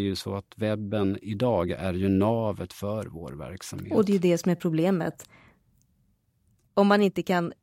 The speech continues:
Speaker 2: komma in på, på webben.
Speaker 1: Ja, det, det är såklart
Speaker 2: Ja, så
Speaker 1: ett,
Speaker 2: det,
Speaker 1: ett
Speaker 2: det, det
Speaker 1: dilemma.
Speaker 2: är, det är ju inte, precis.
Speaker 1: Men
Speaker 2: Och
Speaker 1: där
Speaker 2: då
Speaker 1: försöker vi ta oss ut och, eh, nå människor på andra sätt.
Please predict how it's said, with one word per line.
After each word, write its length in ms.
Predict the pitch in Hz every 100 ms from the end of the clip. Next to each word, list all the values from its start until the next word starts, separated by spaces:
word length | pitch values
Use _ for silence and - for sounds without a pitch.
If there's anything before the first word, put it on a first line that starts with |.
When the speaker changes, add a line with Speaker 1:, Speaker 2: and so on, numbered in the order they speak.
| _
Speaker 2:
komma 300 | - 202 180
in 320 | - 160 156
på, 140 | 160 -
på 180 | - 185
webben. 600 | 160 196 240 - - 190 - _ _ _ _
Speaker 1:
Ja, 260 | 120 107 113 _ _ _ -
det, 280 | 110 117
det 120 | 123 120
är 60 |
såklart 320 | 104 120 110 -
Speaker 2:
Ja, 60 | 110
så 60 |
Speaker 1:
ett, 80 | 247
Speaker 2:
det, 60 | 208
Speaker 1:
ett 100 | 110
Speaker 2:
det, 180 | 247 247
det 100 | 240
Speaker 1:
dilemma. 720 | 247 226 240 233 226 214 185
Speaker 2:
är, 40 | 143
det 120 | 214
är 80 | 226
ju 60 |
inte, 380 | 226 - 226 143 -
precis. 420 | 240 233 254 170
Speaker 1:
Men 60 | 120
Speaker 2:
Och 60 | -
Speaker 1:
där 160 | 139
Speaker 2:
då 100 | -
Speaker 1:
försöker 440 | 214 156 117 - 101
vi 120 | 98
ta 140 | 104
oss 200 | 104 - -
ut 440 | 117 117 107 -
och, 520 | - 101 - _ -
eh, 720 | 98 92 90 90 87 85 82 71 71 95 107 120
nå 300 | 101 110 113
människor 520 | 110 107 90 90 98 90
på 140 | 101
andra 380 | 95 92 104 135
sätt. 340 | - 104 -